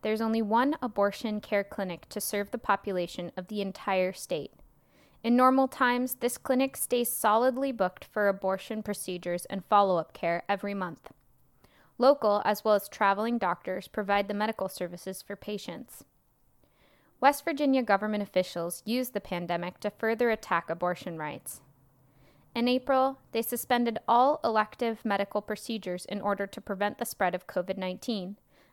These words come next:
and included abortions, as if these could be delayed. Because these abortions could not be delayed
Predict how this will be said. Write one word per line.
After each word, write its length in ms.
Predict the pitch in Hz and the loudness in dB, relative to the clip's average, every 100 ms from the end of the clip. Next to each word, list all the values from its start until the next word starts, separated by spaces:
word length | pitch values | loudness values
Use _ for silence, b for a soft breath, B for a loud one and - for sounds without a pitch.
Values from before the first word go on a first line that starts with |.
| - | -4
and 80 | 220 | -2
included 440 | 226 - 220 208 | -2 0 0 0
abortions, 720 | 208 240 233 - 175 185 - b b b b | 2 2 0 -6 -8 -10 -14 b b b b
as 160 | 220 226 | 0 4
if 180 | 240 - | 2 0
these 240 | 269 254 | -4 -2
could 240 | - 185 | -4 -8
be 100 | 185 | -8
delayed. 460 | 180 190 190 175 175 - _ _ _ _ b b b | -6 -2 0 0 -6 -16 _ _ _ _ b b b
Because 320 | - 247 294 | -6 4 4
these 220 | 285 285 240 | 6 0 2
abortions 640 | 220 214 208 269 269 277 | 4 4 4 0 0 -2
could 220 | - 214 | -4 -2
not 260 | 196 196 233 | 4 4 4
be 140 | 180 | -4
delayed 460 | 180 170 175 175 208 | -2 -2 0 -2 -4